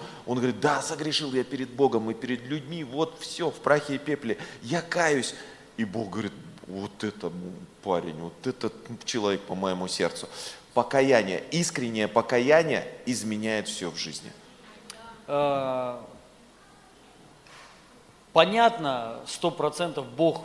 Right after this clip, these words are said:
Speaker 2: всё прощает. Но в-, вопрос, вот смотрите, там, э, друг мой, товарищ, даже не могу сказать, друг, так вот, да, вот у него такое произошло.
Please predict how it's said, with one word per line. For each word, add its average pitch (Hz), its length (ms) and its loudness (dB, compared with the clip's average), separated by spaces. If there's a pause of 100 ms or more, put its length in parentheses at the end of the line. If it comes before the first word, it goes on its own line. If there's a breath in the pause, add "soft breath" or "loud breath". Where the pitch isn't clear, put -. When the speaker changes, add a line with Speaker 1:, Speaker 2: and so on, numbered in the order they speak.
Speaker 2:
всё 143 200 -8
прощает. 117 540 -8 (960 loud breath)
Но 160 120 2
в-, 160 240 -6
вопрос, 175 600 4
вот 123 140 -6
смотрите, 135 560 -6 (260)
там, 123 260 -4 (1080 loud breath)
э, 135 340 -10
друг 170 280 -2
мой, 113 240 -10 (500)
товарищ, 147 420 4 (280)
даже 110 200 -8
не 113 140 -14
могу 127 200 -10
сказать, 117 240 -14
друг, 170 300 -6 (260)
так 120 160 -4 (120)
вот, 104 160 -14
да, 135 160 0
вот 127 200 -6
у 151 40 0
него 175 260 2
такое 147 380 0
произошло. 120 640 -8